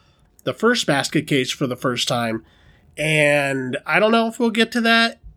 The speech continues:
uh, this month on the show, so I don't wanna say too much about it, but it is fun.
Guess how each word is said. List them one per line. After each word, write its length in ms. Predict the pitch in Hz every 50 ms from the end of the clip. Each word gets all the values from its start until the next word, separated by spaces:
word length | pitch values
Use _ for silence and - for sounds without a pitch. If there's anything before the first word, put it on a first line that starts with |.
| _ _ -
uh, 240 | 202 202 196 196 196
this 300 | 180 196 196 - - 208
month 260 | 202 202 202 196 -
on 160 | 202 190 196
the 80 | 196 190
show, 320 | - - 190 190 196 208
so 160 | - - 170
I 60 | 160
don't 100 | 160 160
wanna 140 | 160 151 151
say 180 | - - 156 147
too 140 | 151 170 151
much 180 | 147 135 -
about 240 | 135 127 131 135 151
it, 140 | 175 170 156
but 120 | 147 143
it 140 | 165 202 214
is 240 | 190 143 120 - -
fun. 440 | - - 135 131 123 110 98 90